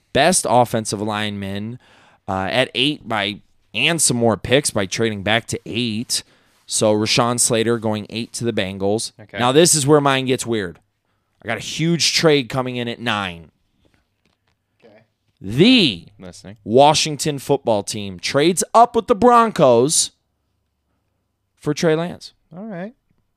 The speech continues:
Speaker 2: I don't hate it.
Speaker 1: And then at ten, I've got your Dallas Cowboys taking Caleb Farley.
Speaker 2: Instead of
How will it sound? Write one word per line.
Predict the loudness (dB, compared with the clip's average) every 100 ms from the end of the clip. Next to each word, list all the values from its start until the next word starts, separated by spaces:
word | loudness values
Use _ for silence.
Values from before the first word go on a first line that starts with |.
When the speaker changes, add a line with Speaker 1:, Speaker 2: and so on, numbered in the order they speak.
| _
Speaker 2:
I | -20
don't | -20 -18
hate | -16
it. | -18 -20 _ _ -10
Speaker 1:
And | -6 -2
then | -2
at | -2 -2
ten, | -2 0 -2 -6 -14 _ -4
I've | -4 0
got | -2 -2 -4
your | -2
Dallas | 0 0 -2 -2
Cowboys | -4 -2 -2 -2
taking | -4 -8 -10
Caleb | -6 -6 -4
Farley. | -6 -6 -8 -16 _ _ _ _ _ -16
Speaker 2:
Instead | -14 -10 -8 -8
of | -10